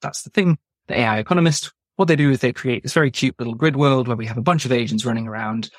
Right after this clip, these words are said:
gathering resources, cutting down trees, building houses, trading with each other and so on, trading resources with each other, and et cetera. And these agents have different capabilities. They're, they're variously good or bad at getting certain kinds of,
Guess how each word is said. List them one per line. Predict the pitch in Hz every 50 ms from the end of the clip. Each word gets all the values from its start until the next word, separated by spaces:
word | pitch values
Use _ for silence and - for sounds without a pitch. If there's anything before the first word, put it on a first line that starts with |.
| - - -
gathering | 175 175 170 170 156 143 131
resources, | 123 - - 123 113 113 - - 110 113
cutting | - - - - 139
down | 123 117 113 113
trees, | 110 - - 113 110 110 107 - - - - _ _ _ -
building | - 151 151 156 139 131 123
houses, | 117 113 117 110 107 107 110 110 107 107 - - - - _ _ _ _ -
trading | - - 160 156 139 135 131
with | 127 123 120 120
each | 110 - -
other | 113 104 107 110 110
and | 104 110
so | - - 113 107
on, | 113 110
trading | - 143 139 123 120
resources | 117 113 - 113 113 - - 117
with | 120 - 147
each | - 139 -
other, | 110 107 -
and | - - - - _ _ _ _ _ _ _ _ _ _ _ _ _ -
et | 143
cetera. | - 170 143 - 151 131 - - _ _ _ _
And | - 185 196
these | 196 180
agents | 139 143 143 139 135 127 -
have | 127 117 -
different | 127 113 - 117 107 -
capabilities. | 117 110 - - - 104 104 107 - - 101 85 - -
They're, | - 110 117 117
they're | 120 131 123
variously | 117 147 147 147 143 139 131 120 120 - 123 117
good | 110 - 123 120 113 -
or | - 110 113 113
bad | 101 123 120 117 113 113 113 107
at | - - -
getting | - 110 - 123 117 113
certain | - - - 120 110 - 107 117
kinds | - - 110 107 104 107 104
of, | 110 107 107 -